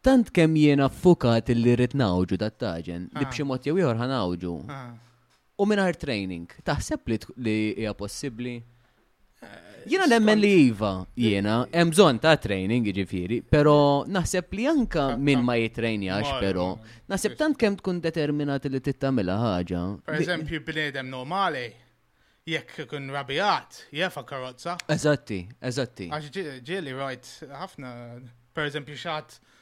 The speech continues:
Speaker 2: weġġa tatt il-karozza u jefaħħa,
Speaker 1: Mhm.
Speaker 2: xi ħadd jiġi illa, la.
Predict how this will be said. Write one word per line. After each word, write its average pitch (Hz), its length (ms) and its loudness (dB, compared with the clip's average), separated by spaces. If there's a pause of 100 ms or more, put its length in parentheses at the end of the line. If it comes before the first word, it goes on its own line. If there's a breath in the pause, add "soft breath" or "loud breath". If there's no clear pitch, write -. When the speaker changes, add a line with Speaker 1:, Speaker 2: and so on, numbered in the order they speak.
(380 soft breath)
Speaker 2:
weġġa 175 520 0
tatt - 280 -12
il-karozza 175 800 -4
u 165 60 -4
jefaħħa, 160 680 -4
Speaker 1:
Mhm. 180 160 -4 (180)
Speaker 2:
xi - 160 -12
ħadd 160 300 -6
jiġi 180 480 -8 (100)
illa, 208 320 -12
la. 139 160 -16